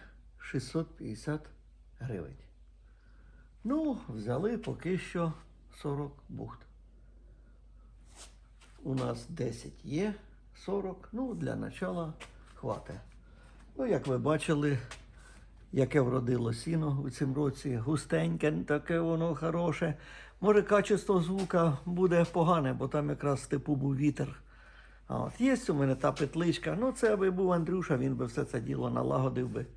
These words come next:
Ну, нічого страшного. Там і так наглядно все воно видно. Щас ми з Альонкою ці бухти перенесемо. Складемо в куточок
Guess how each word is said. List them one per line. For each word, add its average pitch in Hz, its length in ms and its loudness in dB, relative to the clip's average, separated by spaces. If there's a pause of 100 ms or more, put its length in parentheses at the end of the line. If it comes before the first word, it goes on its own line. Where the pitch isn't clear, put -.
(520)
Ну, 302 180 10
нічого 131 320 4
страшного. 120 480 -6 (760)
Там 165 220 8
і 135 40 8
так 120 360 2 (340)
наглядно 170 680 4 (200)
все 139 380 -2 (220)
воно 98 420 -6
видно. 95 320 -8 (540)
Щас 240 220 4
ми 135 140 4
з 117 60 2
Альонкою 123 540 0
ці 120 140 -6
бухти 113 340 -4
перенесемо. 123 600 -2 (3250)
Складемо 196 640 4
в 123 100 -8
куточок 285 500 -2